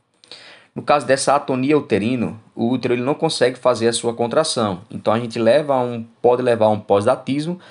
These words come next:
ou então a um sofrimento fetal posteriormente, que vai diminuir essas trocas gasosas e aí, consequentemente, a uma morte iminente. Através das alterações ou ausência do batimento cardíaco fetal, que seria o B C F,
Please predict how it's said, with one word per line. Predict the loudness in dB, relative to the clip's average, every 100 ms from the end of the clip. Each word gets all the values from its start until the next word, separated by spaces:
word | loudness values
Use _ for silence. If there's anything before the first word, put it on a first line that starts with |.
| -18
ou | -4 -2
então | 0 0
a |
um |
sofrimento | 0 -4 -4 -6 -6
fetal | -2 -2 2 0
posteriormente, | 0 -4 -4 -2 -2 -2 -4 -8 _ _ _
que | -6
vai | 0 0
diminuir | 0 -2 0 2 0
essas | 0 -2
trocas | 0 -2 0 0
gasosas | 0 2 2 2 2 -4
e | 0
aí, | 0 0 -4 -8
consequentemente, | -6 -4 -2 -4 -4 -6 -8 -4
a | -2
uma | 0
morte | 2 2 0 -6
iminente. | -4 -2 -4 -6 -20 _ _ _
Através | -6 0 0 2 2
das | 2 0
alterações | 0 2 2 0 -2 -2 -4 -2
ou | 2
ausência | 2 2 -2 -4 -6
do | -2
batimento | -2 -2 -6 -4
cardíaco | -2 -2 -2 -6 -2
fetal, | -2 2 2 2
que | 0
seria | -6 -4 -4
o |
B | -4
C | -2 4
F, | 4 4 -2